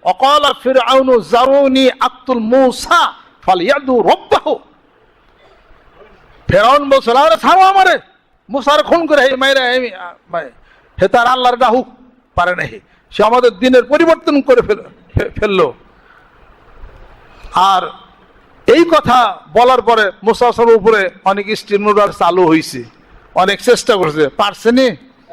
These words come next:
মুসার সাথে আছে লোকে? হযরত মুসার সাথে কে ছিলেন? আল্লাহ। "আমার মুসা নবীর সাথে তো পারবি না, তার সলিল সমাধি হয়ে যাবে।"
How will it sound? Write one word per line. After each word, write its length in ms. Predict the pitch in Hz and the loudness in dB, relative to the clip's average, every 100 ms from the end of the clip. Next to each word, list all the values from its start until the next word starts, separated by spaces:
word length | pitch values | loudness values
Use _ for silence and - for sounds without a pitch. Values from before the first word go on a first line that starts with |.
| - - - - - _ _ _ _ - - | -18 -16 -18 -20 -20 _ _ _ _ -20 -4
মুসার 240 | 175 220 | -2 0
সাথে 240 | 220 233 240 | -2 -2 -2
আছে 220 | 226 233 | 0 2
লোকে? 380 | 233 233 208 147 - _ - - - | 2 0 -2 -4 -12 _ -20 -20 -20
হযরত 560 | - - - 160 226 226 | -14 -10 -6 0 0 0
মুসার 200 | 214 214 | -2 0
সাথে 220 | 226 233 | 0 0
কে 220 | 262 233 | 0 -2
ছিলেন? 340 | - 202 170 139 - - - - - - - - - | 0 -2 -2 -4 -16 -20 -20 -18 -16 -14 -14 -10 -6
আল্লাহ। 440 | 151 147 135 117 - - _ _ _ _ _ _ - 156 - - - | -4 0 0 -2 -8 -20 _ _ _ _ _ _ -8 -8 -12 -20 -12
"আমার 320 | - 165 208 202 | -6 -2 -2 0
মুসা 320 | 226 220 247 | 0 0 0
নবীর 240 | 254 254 | 0 0
সাথে 280 | - 247 254 | -2 -4 -2
তো 140 | 247 | 0
পারবি 520 | 254 262 240 233 247 254 | 0 0 -2 -2 0 2
না, 220 | 214 175 - - _ | 0 -4 -10 -20 _
তার 120 | 233 | -4
সলিল 520 | - - 330 339 339 | -2 -2 0 2 0
সমাধি 460 | 294 - 294 277 285 | 0 0 0 0 0
হয়ে 300 | 254 277 262 | 2 4 4
যাবে।" 460 | 247 240 240 202 | 2 0 -2 -2